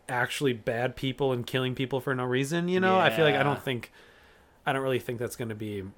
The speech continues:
Speaker 1: the direction that they take this.
Speaker 2: No. And, uh, and yeah, we were also talking about this. This is also a comic that has a lot of fake advertisements, which we love.
Speaker 1: We do.
Speaker 2: And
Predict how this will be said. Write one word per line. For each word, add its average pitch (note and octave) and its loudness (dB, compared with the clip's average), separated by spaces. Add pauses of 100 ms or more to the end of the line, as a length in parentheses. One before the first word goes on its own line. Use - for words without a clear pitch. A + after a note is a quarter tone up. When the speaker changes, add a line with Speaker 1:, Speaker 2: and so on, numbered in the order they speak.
(920)
Speaker 1:
the C#3 0
direction B2+ 2
that D3 -4
they F3 -2
take F#3+ -6
this. A#3 -4 (360)
Speaker 2:
No. B2+ 4 (240)
And, C#3 2
uh, B2+ 2
and B2 -4
yeah, A2+ -4
we G#2+ -8
were A2 -4
also A2 -4
talking G#2 -8
about G2 -6
this. - -6 (160)
This G#2+ -8
is F2+ -10
also G2+ -8
a F#2+ -14
comic G#2 -12
that F2+ -16
has G2 -10
a - -8
lot G2 -6
of F#2 -12
fake G2+ -10
advertisements, E2+ -12
which E2+ -16
we E2+ -16
love. D#2+ -14 (180)
Speaker 1:
We C3+ -6
do. G2+ -10
Speaker 2:
And F2+ -10